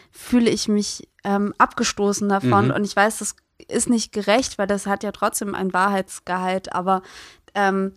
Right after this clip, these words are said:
Speaker 1: ich find den Anspruch von, ähm, Lydia Tschukowskaja, ähm, der ja ist,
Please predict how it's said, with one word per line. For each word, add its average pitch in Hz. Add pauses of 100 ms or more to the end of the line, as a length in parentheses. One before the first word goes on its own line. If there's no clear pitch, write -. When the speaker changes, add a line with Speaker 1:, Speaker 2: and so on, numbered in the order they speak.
(720)
Speaker 1:
ich -
find 254
den 226
Anspruch 233
von, 208
ähm, 208
Lydia 220
Tschukowskaja, 202 (560)
ähm, 202 (540)
der 202
ja 208
ist, -